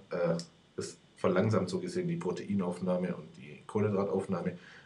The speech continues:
was wiederum extrem gut ist für Blutzuckerspiegel, Insulinresistenz beziehungsweise Insulinsensibilität. Ähm, da habe ich mich ja extrem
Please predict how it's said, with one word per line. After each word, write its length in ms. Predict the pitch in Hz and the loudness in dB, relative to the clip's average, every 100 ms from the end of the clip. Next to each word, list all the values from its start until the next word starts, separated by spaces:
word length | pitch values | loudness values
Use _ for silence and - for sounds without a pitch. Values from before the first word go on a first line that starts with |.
| - | 0
was 240 | 196 - | 0 2
wiederum 340 | 98 98 101 - | 4 4 4 0
extrem 440 | - - 95 92 | -6 -4 -2 0
gut 200 | 92 95 | 0 0
ist 160 | 92 - | -2 -2
für 280 | 90 90 - - - | 0 0 -2 -10 -4
Blutzuckerspiegel, 1000 | 123 127 139 139 147 - 160 160 160 160 - - - - _ - | 0 2 6 8 8 6 4 10 10 10 2 -14 -20 -20 _ -4
Insulinresistenz 1000 | 98 92 95 110 107 98 98 - 101 101 | 0 2 4 6 6 4 2 0 2 2
beziehungsweise 580 | 95 101 95 92 87 85 | -2 0 0 2 0 0
Insulinsensibilität. 1040 | 85 90 98 - 95 92 92 - 95 - - - - - - - | -4 -4 -2 0 0 0 -4 0 0 0 -4 -20 -20 -14 -12 -6
Ähm, 320 | 87 85 87 - - | -4 -2 -4 -6 -4
da 100 | 78 | -2
habe 120 | - | 0
ich 80 | 87 | -2
mich 120 | 87 | 0
ja 60 | 82 | 0
extrem 320 | - - | 0 0